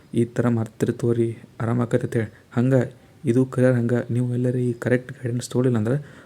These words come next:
ಮುಂದೆ ನಿಮ್ಗೆ ಪ್ರಾಬ್ಲಮ್ ಆಕೈತಿ. ಈಗ ನೋಡ್ರಿ, ಒಂದು ಶೂಸ್ ತೊಗೊಳಕ್ಕೆ ಹೋಗಿರಿ, ನಂಬರ್ ಹೆಚ್ಚು ಕಡಿಮೆ ಆತಂದ್ರೆ ಕಂಫರ್ಟೇಬಲ್ ಆಗೋದಿಲ್ಲ. ಅದೇ ರೀತಿ ವೃತ್ತಿನೂ,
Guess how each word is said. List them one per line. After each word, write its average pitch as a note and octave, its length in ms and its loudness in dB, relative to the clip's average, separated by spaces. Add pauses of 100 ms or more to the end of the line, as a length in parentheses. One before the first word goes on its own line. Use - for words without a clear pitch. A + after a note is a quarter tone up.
(120)
ಮುಂದೆ D3 260 4
ನಿಮ್ಗೆ C#3 340 2 (520)
ಪ್ರಾಬ್ಲಮ್ C3+ 360 2
ಆಕೈತಿ. - 320 -4 (320)
ಈಗ C3 120 4
ನೋಡ್ರಿ, C3 260 4
ಒಂದು A#2 400 0 (420)
ಶೂಸ್ C#3 320 0
ತೊಗೊಳಕ್ಕೆ C3+ 260 2
ಹೋಗಿರಿ, A#2+ 300 0
ನಂಬರ್ A2 360 0
ಹೆಚ್ಚು B2 260 -2
ಕಡಿಮೆ B2 300 0
ಆತಂದ್ರೆ A#2 340 -2
ಕಂಫರ್ಟೇಬಲ್ A#2+ 580 0
ಆಗೋದಿಲ್ಲ. A#2 320 2 (420)
ಅದೇ C#3 200 4
ರೀತಿ C3+ 320 0
ವೃತ್ತಿನೂ, B2+ 540 2